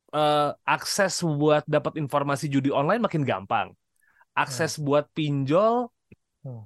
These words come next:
Speaker 1: makin gampang buat orang,
Speaker 2: Iya.
Speaker 1: ditambah teknologi memungkinkan untuk
Speaker 2: Hmm.
Speaker 1: nipu foto selfie dengan K T P dengan muka orang lain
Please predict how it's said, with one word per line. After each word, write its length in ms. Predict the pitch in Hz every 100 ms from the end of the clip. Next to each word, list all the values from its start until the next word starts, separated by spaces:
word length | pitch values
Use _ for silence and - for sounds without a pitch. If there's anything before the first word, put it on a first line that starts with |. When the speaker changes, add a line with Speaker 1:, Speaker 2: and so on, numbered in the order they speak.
| -
Speaker 1:
makin 400 | 147 160 175 160
gampang 640 | 143 139 127 123 135 143 135
buat 240 | 135 143
orang, 560 | 127 123 127 151 214 226
Speaker 2:
Iya. 120 | 107
Speaker 1:
ditambah 480 | 139 143 135 139 208
teknologi 560 | 190 160 151 143 151 196
memungkinkan 1040 | 170 156 151 - 190 214 - 110 131 180 -
untuk 480 | 160 170 - 226 180
Speaker 2:
Hmm. 80 |
Speaker 1:
nipu 720 | 170 165 - - 202 214 208 - - _ _ -
foto 240 | 160 175 160
selfie 400 | 175 165 175 151
dengan 180 | 139 165
K 40 | 165 165
T 20 | 160
P 80 | 190
dengan 260 | 180 156 143
muka 240 | 151 180 185
orang 320 | 170 156 156
lain 480 | 160 - 175 151